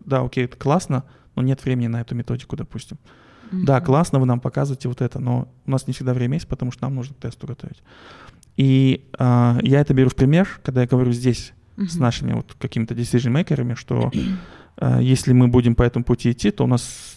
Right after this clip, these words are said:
Speaker 1: реально система образования будет, э, ещё хуже, чем она сейчас. Мы просто будем готовить к тестам. То есть это, это бессмысленно. Это,
Speaker 2: Да, ну
Speaker 1: это,
Speaker 2: и
Speaker 1: это
Speaker 2: потом
Speaker 1: самообман,
Speaker 2: очень
Speaker 1: это больше самообман.
Speaker 2: Мгм.
Speaker 1: А, но, а, чему мы ещё научились такому позитивному?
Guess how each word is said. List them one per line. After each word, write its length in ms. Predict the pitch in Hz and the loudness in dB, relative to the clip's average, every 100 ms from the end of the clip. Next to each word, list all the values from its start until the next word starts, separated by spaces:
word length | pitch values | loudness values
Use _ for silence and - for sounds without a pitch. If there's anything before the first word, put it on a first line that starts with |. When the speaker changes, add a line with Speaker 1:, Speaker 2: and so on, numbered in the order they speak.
| - | -12
Speaker 1:
реально 420 | - - 127 120 120 | -6 2 2 2 -2
система 240 | - 123 | -4 -4
образования 420 | 117 113 135 139 | -4 -4 -2 -2
будет, 220 | 123 117 - - | -2 -4 -6 -10
э, 340 | - 117 - - - - - | -8 -6 -8 -10 -16 -16 -8
ещё 200 | - 131 | 0 2
хуже, 220 | 131 120 | 2 0
чем 180 | - 123 | 0 -4
она 120 | 120 | -4
сейчас. 400 | - - 170 - _ _ - - _ _ - | -4 -2 -2 -2 _ _ -20 -20 _ _ -4
Мы 120 | 123 | 0
просто 280 | 147 147 120 | 0 0 0
будем 240 | 120 113 | 0 0
готовить 300 | 113 - 117 | -2 -2 -4
к 60 | - | -2
тестам. 640 | 139 - 123 117 117 117 _ _ | -2 -2 -6 -8 -10 -12 _ _
То 40 | |
есть 120 | - - | -18 -14
это, 340 | 135 120 98 127 | -10 -10 -8 -10
это 160 | - | -10
бессмысленно. 500 | 113 110 113 - - - 220 | -10 -12 -14 -14 -16 -12 -4
Это, 140 | 151 220 | 0 2
Speaker 2:
Да, 140 | 180 | 2
ну 160 | 208 254 | 2 4
Speaker 1:
это, 80 | 226 | 4
Speaker 2:
и 220 | 202 190 | 4 2
Speaker 1:
это 20 | |
Speaker 2:
потом 120 | 175 | 0
Speaker 1:
самообман, 380 | - 151 135 113 | 2 2 4 2
Speaker 2:
очень 180 | 104 180 170 | 0 -6 -6
Speaker 1:
это 140 | 127 | -6
больше 240 | 127 120 | -6 -6
самообман. 440 | - 120 104 101 - - | -4 -6 -6 -8 -12 -4
Speaker 2:
Мгм. 140 | 190 165 165 165 - - _ | -4 -4 -8 -10 -16 -20 _
Speaker 1:
А, 280 | 131 123 123 - | 2 2 2 4
но, 380 | 156 139 - - | 6 6 2 0
а, 200 | 120 110 | 2 2
чему 260 | - 160 160 | 2 4 6
мы 100 | 135 | 4
ещё 140 | 127 | 4
научились 300 | 123 113 120 | 0 0 -4
такому 240 | - - 120 | -6 -6 -4
позитивному? 500 | 117 - - 104 | -6 -4 -6 -6